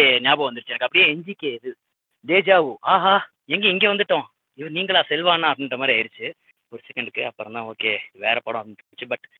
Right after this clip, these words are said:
அந்த கலர் கோடிங்கை வச்சு புரிஞ்சுக்கிற அளவுக்குலாம் ஆடியன்ஸ்க்கு தேவையே இல்லைன்னு எனக்கு தோணுது. Uh, you must convey it. இன்னும் ப்ராப்பரா கன்வே பண்ணிருக்கணும் அப்படின்றது தான் என்னுடைய தாட். ஏன்னா கலர் கோடிங் எல்லாம் வச்சு பாக்குறவனுக்கே அது புரியலன்னு தான் எனக்கு ஃபீல் ஆச்சு. It's okay. இது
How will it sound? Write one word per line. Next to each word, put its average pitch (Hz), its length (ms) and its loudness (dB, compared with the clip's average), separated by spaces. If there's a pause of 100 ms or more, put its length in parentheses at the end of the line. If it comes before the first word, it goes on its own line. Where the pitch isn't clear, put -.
(180)
அந்த 123 160 -2
கலர் 147 300 2
கோடிங்கை 185 300 2
வச்சு 185 200 0
புரிஞ்சுக்கிற 175 440 0
அளவுக்குலாம் 170 460 -2
ஆடியன்ஸ்க்கு 160 500 -2
தேவையே 180 500 4
இல்லைன்னு 156 280 0
எனக்கு - 180 -12
தோணுது. 117 280 -10 (200)
Uh, 107 280 -10
you 113 140 -12
must 131 260 -10 (100)
convey 143 340 2
it. 170 120 0 (760)
இன்னும் 170 180 -8
ப்ராப்பரா 156 380 2
கன்வே 151 300 2
பண்ணிருக்கணும் 135 440 -2
அப்படின்றது 123 340 -6
தான் 135 120 0
என்னுடைய 117 280 -8
தாட். 117 240 -4 (140)
ஏன்னா 123 180 -4 (260)
கலர் 139 260 0
கோடிங் 160 220 0
எல்லாம் 180 160 0
வச்சு 160 180 -10
பாக்குறவனுக்கே 165 600 0
அது 156 220 -2
புரியலன்னு 135 340 -8
தான் 131 100 -2
எனக்கு 113 220 -14
ஃபீல் 117 200 -8
ஆச்சு. - 200 -20 (380)
It's 240 80 2
okay. 180 260 4
இது - 160 -20